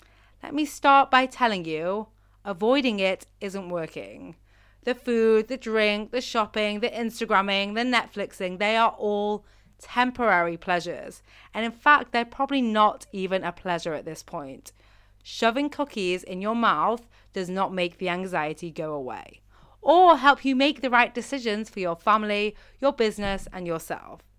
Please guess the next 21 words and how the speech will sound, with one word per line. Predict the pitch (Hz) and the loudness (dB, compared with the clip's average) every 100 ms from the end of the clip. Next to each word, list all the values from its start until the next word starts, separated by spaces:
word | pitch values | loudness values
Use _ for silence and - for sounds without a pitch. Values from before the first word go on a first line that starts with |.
| _ _ _ _ _ - | _ _ _ _ _ -6
All | 202 233 | -2 0
it | 247 - | 0 0
does | 240 240 175 - | 0 0 -2 -6
is | 185 | -16
create | - - 214 202 214 | -16 -12 -4 -2 -2
more | 202 190 208 | -4 -2 -2
frustration | - 294 - 269 269 - 196 170 175 _ _ - | -2 -2 0 0 0 -2 -6 -6 -10 _ _ -12
and | 180 190 | -8 -6
distraction, | 233 - 254 233 - 175 175 175 _ _ | -6 4 4 4 -2 -8 -8 -14 _ _
leaving | 185 208 220 | -6 -4 -4
you | 220 | -6
feel, | 226 226 208 202 - _ | -6 -2 -2 -2 -10 _
feeling | - 240 247 196 180 180 | -6 -2 2 0 -2 -10
more | 190 190 196 190 170 | -8 -2 2 2 0
disempowered. | 165 - 160 147 120 95 - - _ _ _ _ _ - - _ - | -10 -10 -12 -10 -12 -14 -20 -20 _ _ _ _ _ -20 -20 _ -4
Next | 220 - - | -4 -4 -2
up, | 247 240 | -2 0
let's | 240 - | -4 -4
talk | 226 226 | -4 -4
about | 214 214 214 214 | 2 4 4 0
resistance, | 196 202 196 226 - 180 120 - - - | -6 -4 -4 -4 -6 -10 -10 -16 -20 -20